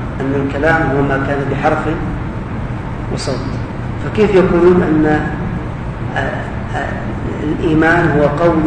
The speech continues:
القلب وعمل القلب، تمام؟ قول اللسان وعمل اللسان، فجعلوا للقلب قولا. كيف يعني؟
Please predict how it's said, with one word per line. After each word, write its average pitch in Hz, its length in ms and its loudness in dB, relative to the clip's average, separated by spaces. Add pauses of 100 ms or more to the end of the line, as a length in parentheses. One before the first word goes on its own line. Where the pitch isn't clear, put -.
القلب 165 640 2 (340)
وعمل 143 280 0
القلب، 135 540 0 (1300)
تمام؟ 156 180 0 (380)
قول 160 300 6
اللسان 160 640 4
وعمل 151 380 2 (840)
اللسان، 135 380 -2 (520)
فجعلوا 170 500 4
للقلب 156 680 0 (840)
قولا. 185 320 6 (1400)
كيف 190 140 2
يعني؟ 151 240 2